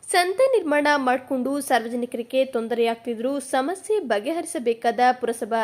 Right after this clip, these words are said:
ಅಧಿಕಾರಿಗಳು ನಿದ್ರೆಗೆ ಜಾರಿರುವುದು ದುರಂತಕಾರಿ ವಿಚಾರ ಎಂದು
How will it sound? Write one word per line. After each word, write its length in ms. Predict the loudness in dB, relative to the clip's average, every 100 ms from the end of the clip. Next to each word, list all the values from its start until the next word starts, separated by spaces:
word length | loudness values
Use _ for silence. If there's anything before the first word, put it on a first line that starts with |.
| 0
ಅಧಿಕಾರಿಗಳು 640 | -2 -6 -4 0 2 2 0 -6 -20 _ -2
ನಿದ್ರೆಗೆ 540 | 0 2 4 4 6 4 6
ಜಾರಿರುವುದು 580 | 6 6 2 -4 -4 -4 -4 0
ದುರಂತಕಾರಿ 680 | 0 0 -4 -4 -2 -2
ವಿಚಾರ 360 | -4 -4 -2 0 0
ಎಂದು 240 | 0 0